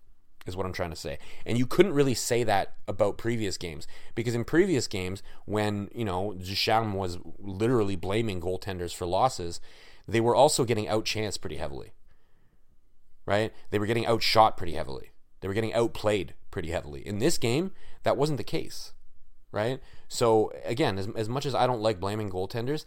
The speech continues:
this is one game where you could point at goaltending a little bit more than you could otherwise.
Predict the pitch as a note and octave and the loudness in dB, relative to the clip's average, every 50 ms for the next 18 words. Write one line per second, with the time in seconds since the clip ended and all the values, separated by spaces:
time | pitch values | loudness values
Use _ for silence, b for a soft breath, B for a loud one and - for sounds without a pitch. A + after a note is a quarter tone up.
0 | b b b b b E2+ G2 D3 F3+ - - D#3+ B2+ A2+ A#2 B2+ C3+ C#3 A#2 A#2 | b b b b b 0 2 2 2 2 0 -2 -2 2 2 2 2 2 2 0
1 | A#2 B2+ B2 A2+ A2 A2 A2 G#2 G#2+ - - G2+ - - - G#2+ A#2 - G#2 F2+ | 0 0 0 0 2 2 0 0 -2 -4 -6 -8 -6 -4 -2 -2 -2 -2 -2 -2
2 | F#2 G2 G#2 G2+ - - G#2 G2+ G#2 G#2 F#2 G2 F#2+ G2 G#2+ A2+ G#2 G#2 G2 G2+ | -2 0 0 0 0 0 -2 -2 -2 -2 -2 -2 -2 0 0 2 2 0 0 -2
3 | G2 G2 G2 G2+ G2 G2 F#2 F2+ F2 - G#2+ G#2 F#2+ F#2 F2+ E2+ D2 C#2 - - | -2 -2 -2 -2 -4 -4 -6 -8 -8 -4 -4 -2 -2 -2 -4 -4 -6 -8 -8 -10
4 | - | -10